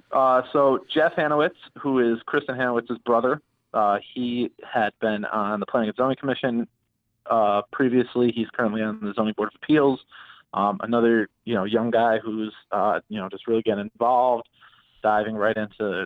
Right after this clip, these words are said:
you know, the Seymour politics. A lot of these people, you know, I'm, I'm trying to bring along and trying to give them increasing levels of responsibility and help.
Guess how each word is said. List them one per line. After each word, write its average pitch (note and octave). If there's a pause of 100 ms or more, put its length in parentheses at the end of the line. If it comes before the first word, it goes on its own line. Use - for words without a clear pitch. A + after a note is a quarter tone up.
(120)
you G2
know, F2
the -
Seymour G#2
politics. G#2
A G#2+
lot B2+
of C3+
these B2
people, G#2 (280)
you A2
know, G2+
I'm, G2+
I'm G#2+ (220)
trying A#2+
to G#2+
bring A2
along A2+
and G#2
trying A2
to G2+
give G2+
them F#2+
increasing G2
levels G#2
of F#2
responsibility A2
and G2+
help. A2